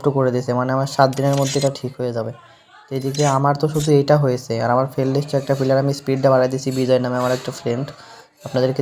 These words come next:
তাদের যদি ওর আইডিটা দেখাই, আপনারা তো পুরাই পাগল হয়ে যাবেন। আমার তো শুধু ব্ল্যাকলিস্ট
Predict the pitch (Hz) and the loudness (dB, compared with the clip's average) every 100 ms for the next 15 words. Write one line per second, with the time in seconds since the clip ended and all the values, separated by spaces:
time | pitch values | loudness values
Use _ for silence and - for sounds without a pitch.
0 | 135 135 135 131 139 135 139 147 147 147 | 0 2 2 2 0 2 6 6 8 6
1 | 143 139 147 135 135 139 139 143 139 127 | 4 2 2 2 2 2 2 0 2 2
2 | 120 123 123 120 113 120 - - - 131 | 2 0 0 0 -2 -6 -14 -16 -8 -4
3 | 135 151 151 151 147 135 135 135 139 | -2 -2 0 0 2 2 0 0 -4